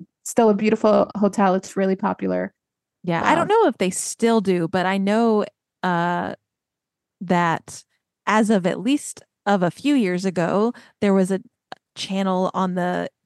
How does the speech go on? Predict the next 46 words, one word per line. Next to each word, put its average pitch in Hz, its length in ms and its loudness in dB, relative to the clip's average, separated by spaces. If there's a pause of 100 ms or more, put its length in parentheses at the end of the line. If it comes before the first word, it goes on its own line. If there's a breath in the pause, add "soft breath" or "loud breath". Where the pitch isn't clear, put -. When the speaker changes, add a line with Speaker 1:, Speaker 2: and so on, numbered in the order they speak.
(180)
Speaker 2:
televisions 214 840 0
that 202 120 -2
are 180 400 -2
in 185 200 -2
the 175 240 0
hotel 180 360 -2
rooms 240 360 0
that - 120 -14
i-, 175 220 -6
if 175 200 -2
there's 180 180 0
a 175 60 -2
specific - 440 -8
channel 185 380 -2
that - 220 -8
plays 180 340 -2
The 185 80 -2
Shining 175 500 -6
on 165 140 -2
a 151 80 -2
loop. 160 320 -6 (340 loud breath)
So 165 640 -2
you 196 160 0
can 190 140 -2 (100)
always 175 520 0 (120)
be 185 120 -4
watching 165 360 -4
the 170 100 -4
movie 160 520 -6
if - 120 -10
you 185 120 -2
want 165 220 -4
to 190 100 -4
Speaker 1:
I 196 80 2
Speaker 2:
while 196 100 6
you're 208 120 6
Speaker 1:
love 190 100 4
Speaker 2:
staying 180 160 4
Speaker 1:
that. 175 160 2
Speaker 2:
there. - 280 -2 (100)
<laughs> - 580 -8
Speaker 1:
I 330 260 4
love 285 600 4 (680)
when 240 300 2
pla-, - 360 0
hotels 226 800 0